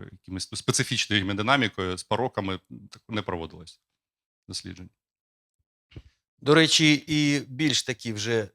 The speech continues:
Speaker 2: тривалі системи підтримки, як Імпела, теж не, не, не досліджувалася при вадах серця. Тому. І у дітей тим паче. Бо це великі інтродюсери. Це
Speaker 1: Ну.
Speaker 2: для ді-, дитячої популяції не підходить.
Speaker 1: Ди-,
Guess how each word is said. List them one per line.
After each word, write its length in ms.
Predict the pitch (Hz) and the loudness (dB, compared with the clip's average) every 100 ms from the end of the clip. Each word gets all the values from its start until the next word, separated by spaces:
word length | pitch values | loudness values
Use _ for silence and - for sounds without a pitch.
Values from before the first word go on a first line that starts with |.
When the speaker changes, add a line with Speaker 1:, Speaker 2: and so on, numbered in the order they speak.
| - | -2
Speaker 2:
тривалі 640 | 135 123 123 113 110 104 | 0 4 4 4 0 -2
системи 460 | - 117 - 117 113 | -2 -2 -2 -2 -4
підтримки, 480 | 127 - 180 196 120 | -6 -4 -2 -2 -2
як 180 | 120 | -2
Імпела, 380 | - - 147 131 | -4 0 2 2
теж 260 | - 127 - | 2 0 -2
не, 120 | 104 - | -6 -6
не, 180 | 117 113 | -4 -2
не 200 | 113 113 | -2 -2
досліджувалася 760 | 113 127 120 104 104 101 - | -2 -4 -4 -4 -4 -6 -8
при 240 | 92 104 98 | -8 -8 -6
вадах 360 | 92 98 98 | -6 -6 -6
серця. 380 | - 104 - - | -8 -8 -12 -16
Тому. 280 | - 110 104 - | -16 -18 -18 -12
І 100 | - | -6
у 40 | 127 | -2
дітей 300 | 120 123 120 | -2 0 -2
тим 200 | 113 101 | -4 -12
паче. 280 | 85 - 104 | -12 -12 -12
Бо 140 | 113 | -8
це 260 | - 147 123 _ _ - | 2 2 2 _ _ 0
великі 340 | 151 165 165 | 4 6 4
інтродюсери. 680 | 156 143 151 139 104 - 113 - _ _ _ | 0 0 -2 -4 -8 -10 -12 -20 _ _ _
Це 140 | - | -8
Speaker 1:
Ну. 60 | 127 | -4
Speaker 2:
для 120 | 123 | -4
ді-, 360 | 120 110 117 113 | -6 -8 -14 -10
дитячої 460 | 123 131 147 - 131 | -4 0 2 0 -4
популяції 540 | 127 131 127 123 123 | -8 -12 -10 -10 -8
не 100 | 117 | -8
підходить. 420 | 110 117 143 143 | -10 -10 -6 -2
Speaker 1:
Ди-, 160 | 139 | 0